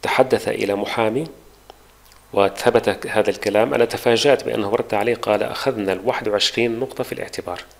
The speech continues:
أنا تفاجأت صراحة، مفاجأة سارة لي، توقعت أن يأخذ ملاحظة، ملاحظتين أو ثلاثة، لكنه أخذ كل شيء. قال: "وها نحن الآن غيرنا العقد بالكامل".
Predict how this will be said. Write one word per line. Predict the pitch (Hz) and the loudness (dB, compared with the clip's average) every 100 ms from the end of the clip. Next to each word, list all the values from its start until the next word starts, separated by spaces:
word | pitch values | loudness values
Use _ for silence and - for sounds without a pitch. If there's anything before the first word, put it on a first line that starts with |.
| _ - | _ -4
أنا | 101 | -2
تفاجأت | 101 - 107 107 - | -2 0 2 2 2
صراحة، | - 104 - | 0 -2 -4
مفاجأة | - 127 110 - | 2 4 4 4
سارة | - 110 95 | 6 6 6
لي، | 98 101 - - - - - | 0 -6 -8 -18 -16 -6 2
توقعت | 104 - 107 - | 2 4 2 2
أن | - | -2
يأخذ | - 110 | -2 -2
ملاحظة، | 98 104 - 101 | 4 4 4 -2
ملاحظتين | 95 95 - - 95 101 98 95 | -2 -2 -4 -8 -2 2 2 0
أو | 110 | -8
ثلاثة، | 104 107 101 104 | -10 -4 -2 0
لكنه | 104 107 101 110 | -2 0 -2 -2
أخذ | 110 107 | -2 -6
كل | - 110 | -6 -6
شيء. | - 135 151 - - - - | -2 -2 -4 -10 -20 -20 -2
قال: | 104 101 | 2 2
"وها | 101 101 123 | 2 0 0
نحن | 107 - 107 | 0 -2 -4
الآن | 101 113 104 98 | -4 -4 -4 -2
غيرنا | 95 101 107 95 | -2 0 -2 -4
العقد | 92 107 123 - | -8 -8 -8 -6
بالكامل". | 107 - - | -8 -8 -10